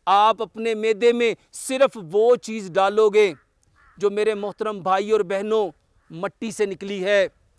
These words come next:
मट्टी से निकली है। मट्टी से निकली है, यानी सारी कुदरती चीज़ें, आपके सारे फल,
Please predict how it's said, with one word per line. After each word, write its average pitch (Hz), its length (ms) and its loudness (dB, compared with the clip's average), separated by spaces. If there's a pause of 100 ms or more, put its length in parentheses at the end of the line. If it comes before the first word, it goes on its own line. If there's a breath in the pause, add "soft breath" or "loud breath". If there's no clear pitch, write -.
(260)
मट्टी 214 360 -8
से 220 160 -2
निकली 214 340 -6
है। 202 280 0 (360)
मट्टी 214 340 -8
से 226 140 -2
निकली 220 320 -8
है, 214 280 0 (340)
यानी 226 460 0 (160)
सारी 214 720 2
कुदरती 208 500 -6
चीज़ें, 208 440 0 (880)
आपके 190 400 2
सारे 202 360 0
फल, 208 460 -2